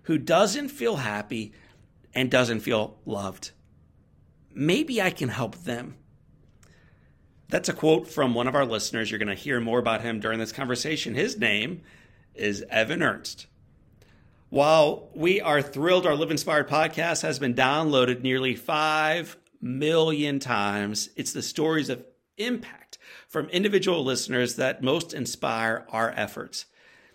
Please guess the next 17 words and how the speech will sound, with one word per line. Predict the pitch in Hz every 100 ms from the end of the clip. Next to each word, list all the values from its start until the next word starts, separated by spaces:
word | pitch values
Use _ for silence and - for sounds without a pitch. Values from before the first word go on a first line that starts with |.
| _
And | - 135
there |
is | 131 123
something | - 185 190 190 190 - -
particularly | 151 143 - 190 208 202 180 139
special | - - 107 - 120
when | 117 117
one | 117 156 185
of | 170
the | 131
lives | 117 117 117 117
being | 131 113
impacted | 110 120 107 117 110
is | - 135 127 -
a | 127 127
twelve-year-old | - - 175 190 185 175 180 190 -
boy | 113 117 117